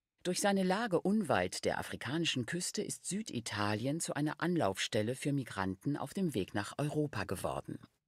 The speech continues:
Vor allem im Süden legen viele Boote mit Migranten an. Dort befinden sich die Erstaufnahmestellen und die Hotspots.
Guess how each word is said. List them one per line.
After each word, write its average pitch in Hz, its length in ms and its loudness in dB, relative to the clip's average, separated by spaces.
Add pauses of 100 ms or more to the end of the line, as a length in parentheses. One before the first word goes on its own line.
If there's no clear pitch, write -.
(200)
Vor - 320 4
allem 220 220 2
im 143 240 2
Süden 131 400 0
legen 87 320 -2
viele 190 340 0
Boote 123 420 0
mit 90 220 -2
Migranten 135 540 2
an. 90 300 -2 (300)
Dort 127 360 2
befinden 190 420 0
sich 147 240 -2
die 120 240 -6
Erstaufnahmestellen 113 1400 0
und 117 380 -2
die 196 120 -2
Hotspots. - 840 -6